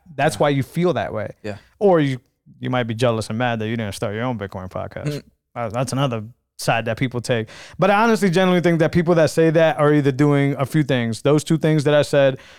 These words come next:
Speaker 1: or they really idolize, back to that point,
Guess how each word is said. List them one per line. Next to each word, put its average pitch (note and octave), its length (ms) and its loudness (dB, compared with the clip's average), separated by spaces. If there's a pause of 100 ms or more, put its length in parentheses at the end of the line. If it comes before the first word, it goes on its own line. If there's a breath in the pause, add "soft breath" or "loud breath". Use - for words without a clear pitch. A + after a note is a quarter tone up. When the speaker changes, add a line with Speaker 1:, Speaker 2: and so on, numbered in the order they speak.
(140 loud breath)
Speaker 1:
or E3 280 4
they D3 140 4
really D#3 640 2
idolize, G#2 1000 -2 (120)
back C#3 200 -2
to C3+ 80 -4
that B2+ 200 0
point, G2 320 -12